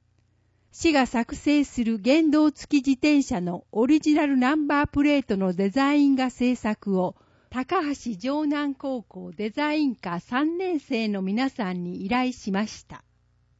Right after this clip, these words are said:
七月十三日に審査会を行い、次の結果となりました。最優秀賞、採用作品、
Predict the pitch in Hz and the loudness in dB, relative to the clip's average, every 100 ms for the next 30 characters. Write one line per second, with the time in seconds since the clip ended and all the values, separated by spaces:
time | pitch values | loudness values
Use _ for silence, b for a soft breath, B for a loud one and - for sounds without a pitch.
0 | _ _ _ _ - - 311 311 311 311 | _ _ _ _ -10 0 2 2 2 2
1 | 247 302 302 330 285 277 269 214 180 175 | 4 4 4 2 2 4 2 0 -4 -4
2 | 185 _ - - 302 302 196 294 233 220 | -8 _ -8 2 2 2 -2 0 0 2
3 | 196 180 170 202 190 180 185 - _ _ | 2 0 0 -2 0 -2 -6 -12 _ _
4 | _ - 277 320 285 220 220 - - 254 | _ -4 2 6 4 4 0 -2 -4 -2
5 | 269 240 220 214 190 185 - - - _ | 2 2 2 0 -2 -4 -12 -16 -16 _
6 | _ _ _ _ _ _ _ _ _ _ | _ _ _ _ _ _ _ _ _ _
7 | _ _ _ _ _ - 262 302 302 311 | _ _ _ _ _ -4 2 6 8 8
8 | 302 - 285 269 - 202 175 165 - - | 8 4 4 4 4 2 2 -2 -10 -8
9 | 247 277 311 294 285 277 262 - 208 190 | 0 4 8 8 8 4 0 0 -6 -4
10 | 165 | -6